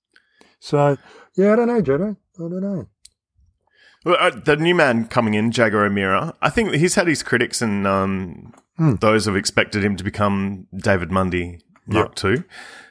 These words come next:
Speaker 2: But I think as the season's drawn on, he had a slow start, obviously. I think he's been pretty good. And
Speaker 1: He
Speaker 2: even on the
Speaker 1: has.
Speaker 2: weekend, I think he was pretty decent. Like, he, he's getting, he's cracking in, he's laying tackles,
Speaker 1: Yep.
Speaker 2: he's making himself available.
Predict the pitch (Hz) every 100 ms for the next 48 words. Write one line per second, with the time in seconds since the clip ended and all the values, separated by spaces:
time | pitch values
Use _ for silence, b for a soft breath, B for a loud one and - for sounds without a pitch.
0 | B - - _ - 175 294 269 - -
1 | _ 127 127 127 123 123 117 107 - 110
2 | 101 107 98 127 127 - 110 104 113 123
3 | 98 - 80 196 285 320 - 120 117 90
4 | 101 95 - 123 120 - 110 101 117 117
5 | 95 - 95 98 90 107 92 98 95 123
6 | 135 113 - - B B B B 160 151
7 | 185 170 233 262 - 170 165 220 - 117
8 | 113 107 101 98 143 123 - 123 - 120
9 | 120 107 123 113 135 123 110 - 104 90
10 | 85 104 104 98 104 101 98